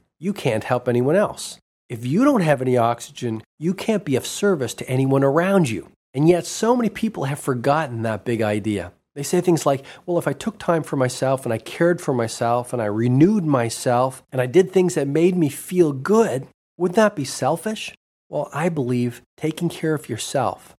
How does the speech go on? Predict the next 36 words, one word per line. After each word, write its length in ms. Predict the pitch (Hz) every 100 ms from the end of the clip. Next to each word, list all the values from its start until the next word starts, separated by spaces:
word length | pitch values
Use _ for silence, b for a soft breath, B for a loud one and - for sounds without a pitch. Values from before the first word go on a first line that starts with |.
| -
is 140 | 110
a 60 | 101
selfless 640 | - 123 120 - 98 -
act. 380 | 92 95 _ _ _
Taking 380 | - 180 180 147
care 160 | 143 135
of 100 | 139
yourself 500 | 127 - 135 135 -
allows 400 | 123 123 131 123
you 60 |
to 80 | 120
be 220 | 113 127
more 240 | 127 127 127
for 260 | - 127
others. 380 | 165 131 90 - _ _
And 100 | 147
then 80 | 180
another 380 | 180 165 185 196
thing 180 | 190 156
I 120 | 139
often 180 | 131 135
hear 160 | 135
is, 100 | 127
"Well, 220 | 131 127 123
Robin, 360 | 156 156 151 143
I 120 | 131
know 260 | 135 160
I 60 | 147
should 200 | 131 123
spend 260 | - 131 120
time 300 | - 120 117
in 80 |
self-care 800 | 110 - 104 104 - - 101 113 - _ -
and 120 | 110
personal 500 | - 127 117 - 107
renewal 600 | 101 98 101 98 110 -